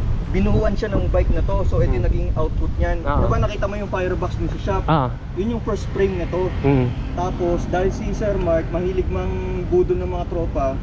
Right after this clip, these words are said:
Speaker 1: kaya lahat ng tropa yan, kung di man naka-specialist na kaya source, nadamay din to. Nadamay
Speaker 2: Ayun.
Speaker 1: rin si Sir Richard.
Speaker 2: So, yun nga, no, sa,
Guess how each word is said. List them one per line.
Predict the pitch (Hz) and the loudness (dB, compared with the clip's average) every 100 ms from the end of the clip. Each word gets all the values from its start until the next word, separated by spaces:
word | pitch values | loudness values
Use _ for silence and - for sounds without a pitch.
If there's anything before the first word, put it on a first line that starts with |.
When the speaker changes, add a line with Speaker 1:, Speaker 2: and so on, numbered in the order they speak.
| - - | -6 -2
Speaker 1:
kaya | 170 170 | 0 2
lahat | 175 185 | 0 -2
ng | 185 | -2
tropa | 190 180 175 | -2 -2 0
yan, | 160 156 | -2 -2
kung | 180 185 | -2 0
di | |
man | 190 190 | -2 -2
naka-specialist | - - 180 - 170 - | -4 -4 -2 -2 -2 -2
na | |
kaya | 165 175 | -2 -2
source, | 165 147 - | -2 0 0
nadamay | - - 202 - | 0 0 0 -2
din | - 190 | -2 -2
to. | - - - - | -4 -4 -4 0
Nadamay | 135 151 190 | 2 2 0
Speaker 2:
Ayun. | 185 | -2
Speaker 1:
rin | |
si | - | -2
Sir | 175 | -4
Richard. | 175 - - | -4 -4 -2
Speaker 2:
So, | - 185 196 196 196 | 2 4 4 4 4
yun | 196 202 | 2 2
nga, | 220 | 2
no, | 208 202 | 2 2
sa, | 196 202 190 185 185 | 2 2 2 2 2